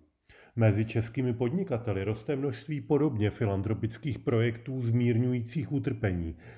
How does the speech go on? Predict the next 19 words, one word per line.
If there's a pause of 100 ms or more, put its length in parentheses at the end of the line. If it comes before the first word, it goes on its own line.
(100)
které
jsou
mi
poněkud
bližší (260)
než
americká
snaha
nalít
soukromé
peníze
do
změny
světa, (280)
jako
to
třeba
dělá
nadace